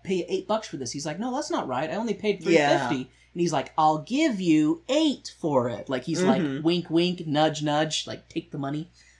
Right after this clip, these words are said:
Speaker 1: But I did appreciate that Billiam's the kind of person, he's like, "No, no, that's not, that's not right." He's like, "That's too much." Like,
Speaker 2: Yeah.
Speaker 1: he was, but he's too dumb to realize what's going on, that Ali is trying to give him money so that he can buy Annie.
Speaker 2: Mm-hmm.
Speaker 1: Uh,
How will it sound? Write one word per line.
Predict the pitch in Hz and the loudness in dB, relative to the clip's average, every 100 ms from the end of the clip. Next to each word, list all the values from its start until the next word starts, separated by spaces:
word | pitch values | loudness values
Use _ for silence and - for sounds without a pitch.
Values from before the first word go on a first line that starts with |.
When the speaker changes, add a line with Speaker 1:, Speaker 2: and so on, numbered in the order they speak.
| _ | _
Speaker 1:
But | 143 143 | -4 -2
I | 123 | -2
did | 147 143 135 | -2 -4 -6
appreciate | - - 160 143 143 131 | -12 -4 -2 -2 -4 -6
that | 131 | -6
Billiam's | 143 139 131 | -2 -2 -2
the | - | -6
kind | 147 | -6
of | 131 | -4
person, | 151 160 | -6 -6
he's | 139 | -8
like, | 131 | -6
"No, | 240 403 | -4 -4
no, | 427 339 | -4 -4
that's | 302 - | -4 -6
not, | 269 262 - 381 | -6 -6 -8 -12
that's | 254 294 | -10 -6
not | 269 | -2
right." | - 226 - | 0 0 -4
He's | 135 | -8
like, | 135 | -8
"That's | 165 175 | -8 -8
too | - 226 | -8 -4
much." | 285 - - | -4 -4 -2
Like, | 165 | 2
Speaker 2:
Yeah. | 147 127 117 135 _ | 4 2 0 -6 _
Speaker 1:
he | 180 | -6
was, | 156 | -6
but | - 165 | -6 -4
he's | 160 135 | -4 -4
too | - 202 | -6 -6
dumb | 135 180 165 123 123 | -4 -2 0 -2 -4
to | 139 | -6
realize | 131 160 135 120 107 - | 0 0 2 0 -2 -6
what's | 135 - | -8 -8
going | - 123 107 139 | -4 -4 -4 -6
on, | 170 - - - _ - _ _ | -6 -8 -14 -16 _ -20 _ _
that | 131 131 | -4 -2
Ali | 127 127 | -2 -2
is | 123 | -2
trying | 156 127 | -2 -4
to | 127 - | -4 -2
give | 147 | -2
him | 147 131 | -2 -4
money | 147 131 135 | -2 -2 -4
so | 127 | -6
that | 113 | -6
he | 143 123 | -4 -6
can | 127 110 113 _ _ _ _ 151 | -6 -8 -12 _ _ _ _ -6
buy | 135 123 104 - | -2 -2 -6 -8
Annie. | 139 131 107 139 _ - - | -8 -6 -8 -10 _ -20 -6
Speaker 2:
Mm-hmm. | 170 214 | -2 2
Speaker 1:
Uh, | 139 131 123 | 4 2 2